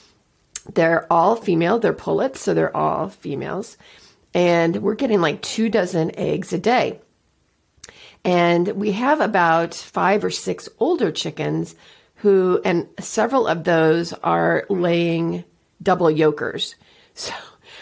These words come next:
and they're just, like, incredibly huge. They're the, the size of a goose egg, um,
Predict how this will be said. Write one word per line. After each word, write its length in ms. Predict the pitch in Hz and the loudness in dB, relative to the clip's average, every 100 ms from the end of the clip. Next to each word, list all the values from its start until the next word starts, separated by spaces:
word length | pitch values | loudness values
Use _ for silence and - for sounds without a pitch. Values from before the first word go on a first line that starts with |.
| - | -2
and 140 | 277 | 2
they're 180 | 233 208 | 4 2
just, 320 | 196 202 - | 2 -2 -2
like, 220 | - 156 - | -2 -2 -2
incredibly 960 | 170 - - 185 190 196 185 196 202 - _ _ | -6 -6 0 2 2 0 2 2 0 -8 _ _
huge. 580 | - - 175 143 135 - | -10 0 2 2 0 0
They're 280 | 180 185 | 2 2
the, 140 | 180 165 | 2 -2
the 160 | 156 | -2
size 600 | 160 - 165 165 185 196 - | -4 0 2 4 2 2 -2
of 720 | 170 160 156 170 185 - - _ | -2 2 2 0 -4 -16 -20 _
a 120 | - 160 | -8 -6
goose 400 | 170 226 - - | -2 -2 -2 -6
egg, 400 | - - - - _ _ _ _ - | -6 -4 -6 -12 _ _ _ _ -4
um, 560 | 165 160 156 160 165 | 0 2 2 0 -4